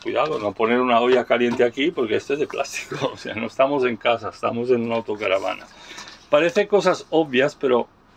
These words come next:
podéis, ah, creeros de que pasa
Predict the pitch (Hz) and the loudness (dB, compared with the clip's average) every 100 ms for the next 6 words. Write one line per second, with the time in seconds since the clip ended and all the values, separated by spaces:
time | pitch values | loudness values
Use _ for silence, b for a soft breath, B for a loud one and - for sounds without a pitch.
0 | - 110 117 147 170 247 - B B B | -2 2 4 4 2 0 -4 B B B
1 | B - - 117 113 - 143 147 151 180 | B -20 -2 2 2 2 4 6 6 4
2 | - 131 - 160 170 - _ - - - | 4 2 2 0 0 -6 _ -20 -4 0
3 | 131 - 151 170 | 0 2 0 0